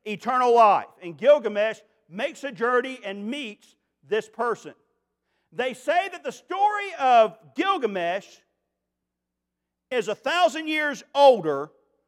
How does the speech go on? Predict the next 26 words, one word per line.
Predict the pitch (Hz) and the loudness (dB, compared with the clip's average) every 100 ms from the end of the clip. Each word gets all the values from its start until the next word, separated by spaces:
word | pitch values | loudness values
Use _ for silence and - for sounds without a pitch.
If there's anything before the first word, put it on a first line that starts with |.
| _ _ | _ _
than | 190 214 | -6 -4
the | 208 | -6
story | - 254 226 | 0 2 2
we | 208 196 | 0 -2
have | 208 175 | -2 -4
written | 190 175 | -8 -6
down | 175 170 | -6 -6
in | 190 | -6
the | |
Bible. | 185 220 196 120 - _ _ _ _ _ 170 | 0 0 0 -4 -18 _ _ _ _ _ -4
The | 190 | -2
Epic | 269 233 | -2 -6
of | 226 | -8
Gilgamesh | 190 262 254 269 277 | -2 -2 -2 -8 -4
would | 240 | -2
have | 233 | 0
been | 247 220 | -2 -6
told | - 240 254 | -2 0 0
in | 254 | -2
Abraham's | 269 285 - 269 226 214 151 | -4 -4 -4 -4 -4 -6 -6
day, | 190 180 170 | -2 -2 -2
and | 190 | -8
they | 196 | -8
said | - 240 | -6 -4
what | 240 262 | -2 -2
the | 214 220 | -2 -2